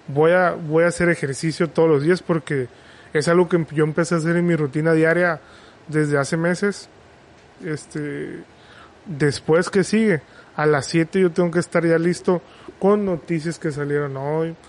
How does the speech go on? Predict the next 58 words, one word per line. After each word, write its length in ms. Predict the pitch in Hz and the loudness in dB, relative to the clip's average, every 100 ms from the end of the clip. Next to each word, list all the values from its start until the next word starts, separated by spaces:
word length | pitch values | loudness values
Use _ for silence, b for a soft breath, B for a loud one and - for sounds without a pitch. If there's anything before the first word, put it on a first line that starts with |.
| B B | B B
con 180 | - 175 | 0 2
información 540 | 175 165 165 156 151 | 2 2 0 0 -2
que 80 | 143 | -4
nos 140 | 160 147 | -4 -4
están 280 | 135 147 135 | -6 -8 -6
pasando, 640 | 135 127 151 170 175 175 - B B | -6 -2 0 0 -2 -4 -8 B B
o 80 | 156 | 2
de 100 | 160 | 4
mismo 300 | 156 165 185 | 4 4 6
gobierno 380 | 180 165 165 180 | 6 4 4 2
que 100 | 185 | 2
nos 160 | 170 | 2
mandan 420 | 147 147 151 170 175 | 0 -2 -2 -2 -2
de 100 | 165 | -6
que, 180 | - | -6
ah, 220 | 143 165 190 | -6 -2 -2
este 220 | - 165 | -2 -6
tema, 460 | - 202 220 226 196 | -2 -2 0 -4 2
o 120 | 170 | 2
de 80 | 147 | 2
México, 540 | 147 165 185 - 202 - | 0 -4 -6 -6 -8 -6
porque 320 | 165 - 139 | -6 -4 -6
hay, 260 | 139 147 165 | -4 -6 -2
hay 120 | 165 | 0
un 60 | 165 | 0
Instituto 500 | 165 170 165 151 180 | 0 -2 -2 -2 0
Nacional 320 | 165 156 147 | 0 -2 0
de 80 | 165 | 0
la 60 | |
Juventud 400 | 170 175 175 190 185 B B B | 0 -2 -2 -4 -4 B B B
que 80 | 180 | 0
nos 140 | 180 | 2
manda 240 | 160 156 165 | 2 2 2
a 20 | |
veces 180 | 165 170 | 2 2
líneas 300 | 175 175 175 | 2 2 2
de 100 | 175 | 2
acción 600 | 170 - 196 202 208 202 | 0 0 2 4 2 2
o 120 | 165 | 0
temas 380 | - 151 160 - | 0 -2 -2 -2
relevantes, 760 | 160 165 170 185 185 202 185 - - B B B B - - - - - - B B - | 0 0 0 0 -4 -10 -12 -16 -20 B B B B -20 -20 -20 -20 -20 -20 B B -6
para 160 | 160 156 | 0 2
yo 120 | 151 | 4
a 40 | |
las 160 | 165 185 | 2 0
ocho 200 | 170 185 | -4 -2
y 40 | |
media 240 | 175 175 180 | 0 0 0
poder 240 | 143 139 | -2 -2
estar 220 | 151 170 | 0 0
aquí 180 | 170 165 | 0 0
en 100 | 185 | -2
cuanto 320 | 180 175 160 | 0 -2 0
abren 320 | 180 175 185 185 | 0 0 -2 -8
y 120 | 175 | -10
empezar 340 | 127 127 135 135 | -10 -8 -4 -4
a 40 | |
trabajar. 400 | 127 139 139 196 | -4 -6 -2 -4